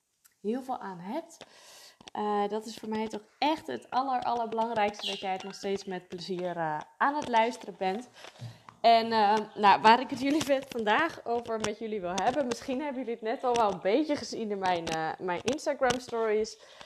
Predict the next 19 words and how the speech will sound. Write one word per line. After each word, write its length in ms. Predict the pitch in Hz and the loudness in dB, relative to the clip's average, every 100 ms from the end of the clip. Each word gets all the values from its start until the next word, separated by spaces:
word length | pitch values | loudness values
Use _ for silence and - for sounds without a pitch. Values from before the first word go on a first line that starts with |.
| - - | -16 -16
Eh, 480 | - 190 185 185 180 190 - | -4 2 4 4 2 -2 -8
ik 180 | - 240 | -6 -4
had 180 | 254 339 | 0 0
net, 320 | 302 320 - | 2 -2 -2
was 220 | 269 262 | -4 -4
net 200 | 262 240 | -2 -4
namelijk 360 | 233 214 220 208 | -2 -4 -2 -4
aan 120 | 180 | -4
het 120 | 175 | -6
vertellen 560 | - 180 262 269 247 233 | -10 4 4 6 4 2
dat 200 | 202 185 | -2 -8
ik, 200 | - - | -10 -6
eh, 240 | 160 151 - 170 170 - - - - - - | -4 -4 -6 -10 -10 -10 -4 -4 -4 -8 -4
nou, 140 | 185 - | -2 -2
bezig 280 | - 226 226 | 2 4 4
was 280 | 190 180 185 | 2 0 -2
met 120 | 175 | -8
mijn 140 | 190 185 | -8 -4
belastingaangifte, 1200 | 240 294 - 262 247 233 - 226 220 190 185 | -2 -2 -4 -10 -8 -8 -8 -10 -8 -6 -6